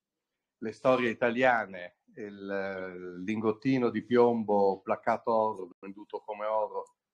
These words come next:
agli autogrill insieme ai registratori, videoregistratori e cose varie, quindi non lo volevo,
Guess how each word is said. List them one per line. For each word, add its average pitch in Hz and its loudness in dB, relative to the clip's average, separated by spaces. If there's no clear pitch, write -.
agli 98 -6
autogrill 104 -2
insieme 98 -2
ai 90 -2
registratori, 95 0
videoregistratori 101 0
e 87 -4
cose 101 4
varie, 120 10
quindi 98 -12
non 165 8
lo 170 6
volevo, 143 2